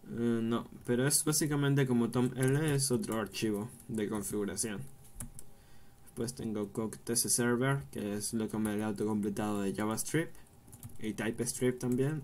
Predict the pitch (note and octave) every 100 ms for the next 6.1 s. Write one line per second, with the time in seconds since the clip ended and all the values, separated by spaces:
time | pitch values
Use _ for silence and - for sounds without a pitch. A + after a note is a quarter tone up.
0 | A#2+ A2 G#2+ G#2+ G#2 A#2+ D#3 C3+ C3 B2+
1 | A2 A2 A2+ G#2 G#2+ A#2 - C3 C3 C3+
2 | - - - - - - - - - -
3 | - - - - - - B2 B2+ C3+ C#3
4 | C3 A#2+ A#2 A#2+ A#2+ A2 G#2+ G#2 A#2+ B2+
5 | C#3 B2 G#2 A2+ A2 G#2 G2+ G#2 G2 G2
6 | B2+